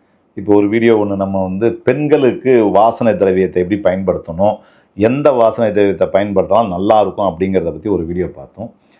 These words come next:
அதிலே சொல்லியிருந்தேன், ஆண்களுக்கும் அதே மாதிரி இருக்கு, அது, அதுல என்னன்னு பார்க்கலாம் அப்படின்னு நான் சொல்லியிருந்தேன். அது ஆண்களுக்கு பயன்படுத்தல இருக்கக்கூடிய வாசனை திரவியம். வாசனை அப்படிங்கிறது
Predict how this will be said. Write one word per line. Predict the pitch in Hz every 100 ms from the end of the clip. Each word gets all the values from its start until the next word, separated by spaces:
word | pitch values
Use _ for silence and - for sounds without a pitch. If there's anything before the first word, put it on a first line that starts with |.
| _ _
அதிலே | - 101 107
சொல்லியிருந்தேன், | 101 98 90 113 90
ஆண்களுக்கும் | 117 123 107 95 110
அதே | 90
மாதிரி | 92 92 87
இருக்கு, | 80 151
அது, | 120 104 90
அதுல | 101 101 98
என்னன்னு | 92 92 92
பார்க்கலாம் | 85 82 85 78
அப்படின்னு | 71 80 78
நான் | 76 -
சொல்லியிருந்தேன். | 78 73 71 78 - _ _ _ _
அது | - 117
ஆண்களுக்கு | 101 131 190 190 165 -
பயன்படுத்தல | 123 110 110 98 92 92 87
இருக்கக்கூடிய | 87 78 80 85 147
வாசனை | - 160 156 156
திரவியம். | 123 - _ 90
வாசனை | 131 175 170 151 143 143 - 101
அப்படிங்கிறது | 101 113 104 95 127